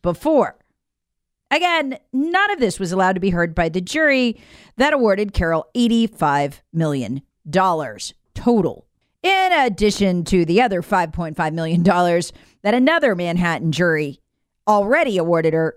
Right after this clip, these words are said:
in her first case. So how'd they get a jury to go that high? Easy. Because of testimony from a liberal college professor who actually wasn't qualified to testify,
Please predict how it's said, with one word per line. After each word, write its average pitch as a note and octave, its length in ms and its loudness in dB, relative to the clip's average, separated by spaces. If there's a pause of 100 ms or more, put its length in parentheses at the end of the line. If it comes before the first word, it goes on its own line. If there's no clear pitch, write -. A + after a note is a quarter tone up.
in F#3+ 120 0
her F3+ 100 2
first C4+ 380 -2
case. - 480 -6 (320)
So G4+ 200 -2
how'd G4+ 100 -2 (300)
they D4+ 120 -2
get B3 240 2
a F#3+ 80 -4
jury A3 580 -2
to B3+ 100 -2
go A#3 220 0 (140)
that G#3 180 -2
high? D#3+ 320 -6 (480)
Easy. F4 540 -2 (420)
Because G4 340 0
of C4+ 140 0
testimony G#3 840 -2
from A3+ 400 -2 (100)
a A3 300 2
liberal F4 560 -2
college E4+ 600 -2
professor D#3+ 680 -2
who G#3 280 2
actually A#3+ 360 -4
wasn't A3 400 -2
qualified F3+ 480 -2
to F3 80 -8
testify, F3 720 0